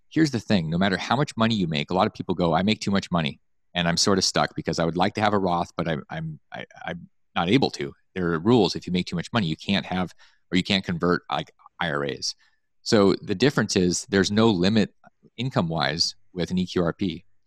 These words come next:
You can have Roth, you can contribute to Roth, you can convert your money to Roth. All these things are an option regardless of how much income. Make two, three hundred thousand a year, you can still have the Roth. And so the idea is to get your money into the Roth space.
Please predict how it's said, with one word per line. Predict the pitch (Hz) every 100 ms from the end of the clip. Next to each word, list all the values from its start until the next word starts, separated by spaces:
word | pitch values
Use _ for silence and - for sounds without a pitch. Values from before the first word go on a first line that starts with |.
| _
You | 98
can | 101
have | 95 90 85
Roth, | 92 95 -
you | 87
can | -
contribute | 85 82 - 98 -
to |
Roth, | 95 92 92 -
you |
can | - 82
convert | 87 78 80 127 -
your | 82
money | 80 82
to | -
Roth. | 80 80 80 - _ _ _ -
All | 95
these | 117 113
things | 107 92
are | 85
an | 82
option | 90 117 - 82 78
regardless | 92 95 110 107 73
of | -
how | 85
much | 80 -
income. | 80 - 73
Make | 82 82
two, | -
three | 95 87
hundred | 90 82
thousand | 87 85 80
a | 80
year, | 87 101 113 _ _ _ -
you |
can | 90 87
still | - 101
have | 87 85
the | 80
Roth. | 82 85 67 - _ _ _ _
And | - 87
so | 101
the | 92
idea | 95 101 135
is | 78 92 87 -
to | - _
get | 117 117 _
your | -
money | 87 90 90
into | 78 92 87
the | 78
Roth | 85 104 156
space. | - 76 82 -